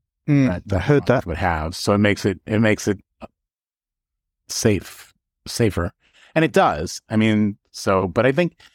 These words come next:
Speaker 2: still at less than a buck a pound for me, it was still, that's still a good price. I don't care if, <laughs> you know,
Speaker 1: Yeah.
Speaker 2: fifty-eight percent versus sixty-eight percent. For a bu-, bu-, a buck a pound, I can throw two in there and still save money.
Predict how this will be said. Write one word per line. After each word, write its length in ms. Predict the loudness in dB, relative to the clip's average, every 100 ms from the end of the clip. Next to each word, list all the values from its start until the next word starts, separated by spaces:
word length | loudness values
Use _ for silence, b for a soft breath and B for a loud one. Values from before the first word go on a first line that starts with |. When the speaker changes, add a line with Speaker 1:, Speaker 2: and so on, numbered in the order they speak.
| b
Speaker 2:
still 220 | _ 2
at 200 | 2 2 0
less 160 | -4
than 100 | -2
a 40 | -2
buck 200 | -2 -4
a 40 |
pound 360 | -2 2 2 0
for 120 | 0
me, 160 | 2
it 100 | 2
was 120 | 0 -4
still, 420 | 0 2 2 -2
that's 280 | -6 -4 -4
still 200 | -4 -4
a 60 | -4
good 180 | -6 -4
price. 380 | -4 -2 -2
I 80 | -2
don't 140 | -4 -4
care 280 | -4 -4 -6 -12 _ _ _ _
if, 160 | -8 -8 -10 _ _ _
<laughs> 280 | -20 -16
you 100 | -12 -6
know, 160 | -4 -6 B B B
Speaker 1:
Yeah. 180 | 2 4
Speaker 2:
fifty-eight 300 | 4 2 0
percent 380 | -2 0 0 2
versus 320 | 0 0 -4
sixty-eight 520 | -8 -10 -2 2 2
percent. 380 | -2 -2 -2 -2 _ _ _ _ _ _ _
For 120 | -2
a 40 |
bu-, 120 | -2
bu-, 240 | 0 2 0
a 100 | 0
buck 240 | 0 0 0
a 40 |
pound, 380 | 0 2 2 2
I 100 | -2
can 160 | -4 0
throw 200 | 2 2
two 240 | 0 0
in 80 | 2
there 120 | 2
and 100 | 0
still 200 | -2 -6
save 260 | -4 -4 -2
money. 320 | -2 -2 -6